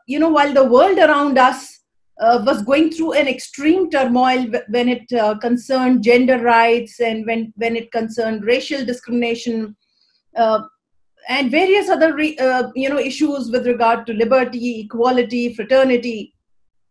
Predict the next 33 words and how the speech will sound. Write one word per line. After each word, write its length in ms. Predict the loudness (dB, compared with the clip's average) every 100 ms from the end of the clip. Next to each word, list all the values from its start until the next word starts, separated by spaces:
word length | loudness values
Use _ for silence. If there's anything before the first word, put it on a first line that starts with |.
| _ _ _ _ _
we 200 | -4 -2
chose 340 | 0 0 0
to 140 | -4 -4
give 160 | 0
ourselves, 500 | 2 2 2 -2 0 -2
our 200 | -4 -4
founding 400 | -4 -4 -4 -4
fathers 380 | -4 -2 -2
gave 240 | -2 -4 -4
to 160 | -4
us, 200 | -4 -4
and 180 | -8 -10
we 140 | -10 -8
chose 280 | -6 -6 -8
to 80 |
give 180 | -12 -12 -14 _
to 140 | -6
ourselves 420 | -6 -6 -8 -8 -10
a 80 |
constitution, 880 | -10 -14 -14 -14 -10 -8 -8 -12 -14 _ _ _ _ _ _ _
which 280 | -8 -6 -4
was, 280 | -2 -4 -10 -10
which 240 | -10 -4
was 220 | -6 -4
so 140 | -6 -4
progressive 760 | -4 -2 -2 -2 0 0 -2 -14 _ _ _ _ _
that 320 | 0 0 0
from 180 | 2 4
the 80 | 2
day 280 | 0 -2 2
go, 440 | 2 4 0 -6 _ _ _
there 200 | 2 2
was 240 | 2 -4